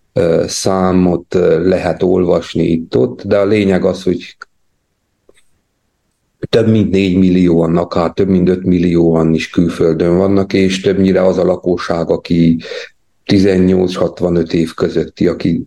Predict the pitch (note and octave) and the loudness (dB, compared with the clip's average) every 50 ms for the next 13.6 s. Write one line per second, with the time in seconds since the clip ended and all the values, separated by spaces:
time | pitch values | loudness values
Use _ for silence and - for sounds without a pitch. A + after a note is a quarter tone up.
0 | - _ F2 F#2 F#2 F2 E2 E2 F2+ F2 E2+ - F#2+ F#2 F#2 F#2 E2 D#2 - - | -8 _ -2 0 2 2 2 0 0 -2 0 0 -2 -2 0 0 -2 -2 -2 -6
1 | - - - G2 F#2 F2+ - F#2+ - - - F#2 F#2+ F#2 F2+ F2 F2 E2 F2 E2+ | -10 -4 -2 -2 0 0 -2 -2 -2 -2 0 0 2 2 2 0 0 0 0 -2
2 | E2 - - D#2+ - E2+ E2 E2 D#2+ D#2+ D#2 - - - - - _ - - - | -2 -2 -4 -2 -2 -2 0 0 0 0 0 -2 -4 -6 -6 -8 _ -16 -14 -12
3 | - - - - - - _ _ - G2 F#2+ F#2 G2 F#2+ - - - - - - | -12 -12 -12 -14 -16 -20 _ _ -2 0 0 0 0 -2 -2 -2 -2 -4 -6 -8
4 | _ _ _ _ A#2 A2 G2 A2+ A2 A#2 - G#2+ G#2 G2+ G2 G2 F#2 F#2+ F#2+ - | _ _ _ _ -2 0 0 -2 -2 0 2 2 4 4 2 0 -2 -4 -8 -10
5 | - - - - - _ - B2 A#2 A#2+ A#2 A2+ A2+ A2+ G#2 A2+ A2+ A2+ G#2 G#2 | -14 -16 -18 -18 -12 _ -2 0 2 2 2 2 2 0 0 0 0 0 -2 -2
6 | - G2+ G2 F#2+ F#2+ F#2+ - G2 E2+ - - G#2 G2+ G2 - G2+ G2 F#2+ F#2 F#2+ | 0 -2 0 0 -2 -2 -2 -4 -6 -2 -2 -2 0 0 0 0 0 0 0 0
7 | G2 F#2 - - G2+ F#2+ - G#2 G2 G2 F#2+ - A2+ A2+ G#2+ A2 A2 - - G#2+ | -2 -2 0 0 0 0 0 0 0 0 0 0 0 0 0 -2 -4 -2 -2 -4
8 | F#2 F#2 G2 G2 F#2+ F#2+ F#2 - - D3+ B2 G2+ F#2+ E2+ - - F#2 F2+ - G2+ | 0 0 0 0 0 -2 -4 -2 0 0 2 2 0 -2 0 -2 -4 -2 -2 -2
9 | F2+ - - - - F2 - D2 D#2+ F2+ F2+ G2 F#2+ F#2+ - G2+ F#2 F2+ F2 E2 | -4 -4 -4 -4 -2 0 0 0 0 0 0 0 -2 0 0 0 2 2 2 0
10 | E2 G2+ G2+ F2+ F#2 F#2 F2+ - F#2+ F2+ F2 - E2+ E2 F2+ F2 F2 E2+ E2+ F2 | 0 0 0 2 2 0 0 0 -2 -2 0 0 0 0 0 0 0 0 0 0
11 | E2+ E2 E2 - - D#2 D2+ D2+ - - - F2+ F2 F2 F#2+ F#2+ - - - - | 0 -2 -4 -4 -6 -4 -4 -4 -4 -2 -2 -2 -2 -2 -2 -4 -8 -14 -18 -16
12 | - - F2 F2 E2 F#2 F2+ F2+ F2+ - F2 E2+ - F2+ D#2+ D#2 D2+ D2+ - - | -6 -2 0 0 2 2 2 0 0 -2 -4 -2 0 -2 -2 -2 -4 -6 -8 -8
13 | - E2+ D2+ D#2 D#2 D#2 D#2 D2+ - - - - | -6 -4 -4 -2 -4 -4 -4 -6 -6 -8 -12 -14